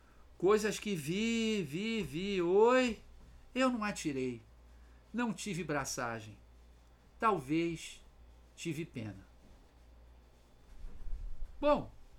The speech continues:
espero que vocês tenham gostado. Este foi o episódio trinta e nove do Urucuia Podcast, né?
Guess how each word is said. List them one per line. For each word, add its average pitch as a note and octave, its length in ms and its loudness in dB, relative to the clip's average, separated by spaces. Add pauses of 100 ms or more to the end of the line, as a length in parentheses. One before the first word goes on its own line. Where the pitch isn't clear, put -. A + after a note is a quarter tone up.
(680)
espero D4 360 0
que - 60 -12
vocês G3 180 -2
tenham F#3+ 140 -6
gostado. G#3+ 460 -2
Este G#3+ 180 -2
foi G3+ 200 0
o - 40 0
episódio D#3+ 460 -2
trinta E4 380 -4
e G3 100 -2
nove F3+ 440 -2
do E3 100 -6
Urucuia D#3 380 -2
Podcast, E3 880 -6
né? G3 280 -4